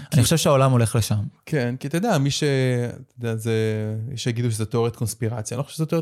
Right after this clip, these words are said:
Speaker 1: תיאוריית קונספירציה, אתה מסתכל על הנתונים. מי מממן היום את המחקרים, את רוב המחקרים בתחום של הבריאות? מי שמממן את המחקרים בתחום של הבריאות זה חברות פרטיות שיש להם אינטרס ורצון,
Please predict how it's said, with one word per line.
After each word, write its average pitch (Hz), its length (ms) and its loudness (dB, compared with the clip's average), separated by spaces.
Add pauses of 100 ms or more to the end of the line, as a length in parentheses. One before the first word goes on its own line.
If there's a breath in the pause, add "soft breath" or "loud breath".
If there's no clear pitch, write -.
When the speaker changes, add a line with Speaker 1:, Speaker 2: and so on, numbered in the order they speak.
Speaker 1:
תיאוריית 165 260 -2
קונספירציה, 175 400 0
אתה 117 120 -4
מסתכל 117 300 -4
על 131 80 0
הנתונים. 131 560 0 (240)
מי 151 340 2
מממן 131 460 2
היום 117 200 2
את 113 100 -2
המחקרים, 110 640 0
את - 80 -6
רוב 131 160 2
המחקרים 123 540 0
בתחום 117 280 -4
של 113 160 -2
הבריאות? 107 520 -4
מי 151 80 4
שמממן 131 480 0
את 131 80 -4
המחקרים 120 460 -2
בתחום 123 240 -2
של 117 140 -6
הבריאות 110 300 -8
זה - 80 -14
חברות 123 540 0
פרטיות 127 680 -4
שיש 120 340 -2
להם 123 240 -4 (120)
אינטרס 107 580 -2
ורצון, 110 600 -2